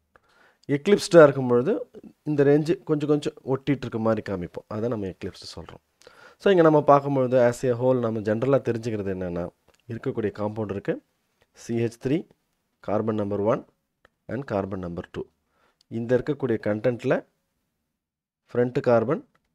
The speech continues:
இவன் பேக் கார்பன். அப்போ பேக் கார்பன் எப்படி வரணும்? சர்க்கிள்ல வரணும். ஃப்ரண்ட் கார்பன் எப்படி வரணும்? நம்மளுடைய இந்த லைன்ல வரணும். ஃப்ரண்ட் கார்பனை பொறுத்த வரையும் no disturbance. அப்போ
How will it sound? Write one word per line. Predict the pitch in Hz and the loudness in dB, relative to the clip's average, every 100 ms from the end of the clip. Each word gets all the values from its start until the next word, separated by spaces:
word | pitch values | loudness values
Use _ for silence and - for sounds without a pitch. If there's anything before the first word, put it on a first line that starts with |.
| _ _ - | _ _ -12
இவன் | 113 147 - 92 | -6 -6 -8 -10
பேக் | 78 90 - | -4 -4 -4
கார்பன். | - 80 85 - _ _ _ _ _ _ _ _ _ - | -10 -10 -10 -16 _ _ _ _ _ _ _ _ _ -16
அப்போ | - 113 110 | -12 -6 -4
பேக் | 98 131 | -2 -2
கார்பன் | - 135 127 123 | 0 0 0 -2
எப்படி | 120 127 | -2 0
வரணும்? | 123 120 123 160 175 - | 0 0 -4 -6 -12 -20
சர்க்கிள்ல | - 117 107 110 98 | -10 -8 -6 -6 -6
வரணும். | 85 80 78 - _ _ _ _ _ _ _ _ _ | -8 -10 -14 -18 _ _ _ _ _ _ _ _ _
ஃப்ரண்ட் | 139 151 | -4 -2
கார்பன் | - 143 127 123 | 4 4 6 2
எப்படி | 117 | 2
வரணும்? | 113 120 190 - _ - | 0 -2 -6 -10 _ -14
நம்மளுடைய | 110 107 107 - | -10 -8 -6 -8
இந்த | 110 90 | -8 -8
லைன்ல | 87 87 90 82 | -8 -8 -10 -12
வரணும். | 80 78 - _ _ _ _ _ _ _ _ | -14 -16 -20 _ _ _ _ _ _ _ _
ஃப்ரண்ட் | 143 156 151 - | -2 -2 -4 0
கார்பனை | 151 131 123 120 | 4 6 4 0
பொறுத்த | 107 113 110 113 | 0 -4 -2 0
வரையும் | 104 98 147 - - | 0 0 -2 -6 -10
no | 101 117 120 | -4 0 0
disturbance. | 104 - 104 85 76 - - _ _ _ | -2 -4 -4 -4 -8 -14 -18 _ _ _
அப்போ | 95 - 95 87 | -12 -8 -8 -6